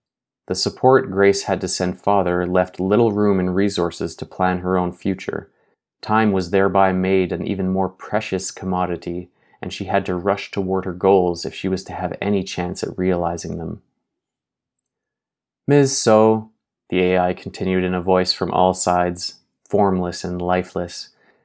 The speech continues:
"I must inform you that what you are doing is illegal. I urge you to reconnect and disengage from any further modifications to the vehicle if you wish to avoid a flag on your file." Grace gritted her teeth.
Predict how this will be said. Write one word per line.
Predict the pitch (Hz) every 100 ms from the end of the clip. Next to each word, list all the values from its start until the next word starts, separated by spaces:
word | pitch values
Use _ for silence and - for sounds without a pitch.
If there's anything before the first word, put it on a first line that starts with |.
| _ -
"I | 110
must | 127 139 110
inform | 117 107 131 120
you | 101 98
that | 101 95
what | 113 95
you | 107 107
are | 101
doing | 113 101 95
is | 90 98
illegal. | 98 101 107 90 90 - _ _ _ -
I | 104
urge | 113 131 110
you | 101
to | -
reconnect | 101 117 107 104 104 - -
and | 101
disengage | 120 113 101 98 95 -
from | 98
any | 104 107 104
further | - 131 107 98
modifications | 92 90 - - 101 - 92 -
to | 101
the | 101
vehicle | 113 120 98 92 92
if | 101 -
you | 101
wish | 110 107
to | - 98
avoid | 98 98 95
a | 101
flag | - 113 98
on | 95
your | 95 95
file." | 107 98 90 90 - _ _ _ _ _ _ _ _ _ -
Grace | 104 98 95
gritted | 92 98 92 87
her | 90
teeth. | - 90 87 -